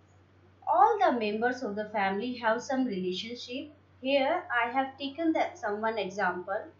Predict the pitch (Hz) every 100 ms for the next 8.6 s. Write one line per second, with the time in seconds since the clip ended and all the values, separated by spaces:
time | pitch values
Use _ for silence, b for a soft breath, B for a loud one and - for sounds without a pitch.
0 | - - _ _ - - 233 202 202 -
1 | - - - 226 226 247 349 339 240 202
2 | 190 180 208 311 359 - - - _ _
3 | _ - 285 269 302 339 320 240 208 202
4 | 214 185 185 190 240 339 - - _ _
5 | _ _ _ - - 330 339 349 247 214
6 | 190 190 190 196 196 202 220 208 247 320
7 | 392 - - - _ _ - _ - -
8 | 254 349 339 220 220